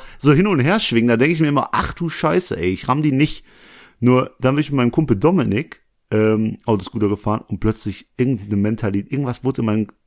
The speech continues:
Körper umgestellt, in meinem Kopf, der Schalter. Und wir hatten plötzlich ultra Spaß, die kleinsten Kinder zu rammen. Hört sich sau sadistisch an,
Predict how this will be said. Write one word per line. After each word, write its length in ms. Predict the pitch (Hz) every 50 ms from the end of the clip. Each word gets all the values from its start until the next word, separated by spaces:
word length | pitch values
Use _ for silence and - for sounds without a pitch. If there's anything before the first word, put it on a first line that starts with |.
| _ -
Körper 380 | - 135 127 - 117 - -
umgestellt, 680 | 139 160 165 127 - - - - 98 87 95 110 - -
in 100 | - 92
meinem 180 | 92 92 92
Kopf, 300 | - - 117 - - - - _ -
der 100 | - 95
Schalter. 520 | - - - 135 - - - 98 110 120 - _ _ _ _ _ _ _ _ -
Und 140 | - 110 98
wir 120 | 98 95 104
hatten 180 | - 120 107
plötzlich 320 | - 123 123 - 113 - _ -
ultra 400 | - 151 180 185 - - 139 123
Spaß, 460 | - - - - 123 120 123 120 -
die 80 | - 107
kleinsten 440 | - - 117 123 135 131 - - 117
Kinder 320 | - - 139 123 90 87
zu 140 | - - 87
rammen. 300 | 76 - 78 78 - - - - - - 160
Hört 160 | - 117 131
sich 140 | - 147 -
sau 280 | - - 135 143 160 170
sadistisch 600 | - 143 127 - 156 143 - - - 110 - -
an, 140 | 107 107